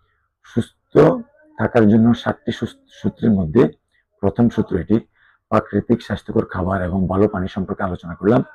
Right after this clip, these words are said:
এই সূত্রের প্রাকৃতিক স্বাস্থ্যকর খাবার এবং ভালো পানি সম্পর্কে আরো, আরো দুই একটি পর্ব হবে,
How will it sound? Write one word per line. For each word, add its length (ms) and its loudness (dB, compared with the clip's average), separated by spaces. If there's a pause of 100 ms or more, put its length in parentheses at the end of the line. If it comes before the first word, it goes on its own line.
(1300)
এই 220 10
সূত্রের 600 6
প্রাকৃতিক 680 0
স্বাস্থ্যকর 400 0
খাবার 340 2
এবং 220 6
ভালো 220 6
পানি 200 0
সম্পর্কে 440 -2
আরো, 360 2 (760)
আরো 200 4
দুই 200 6
একটি 200 0
পর্ব 300 0
হবে, 300 4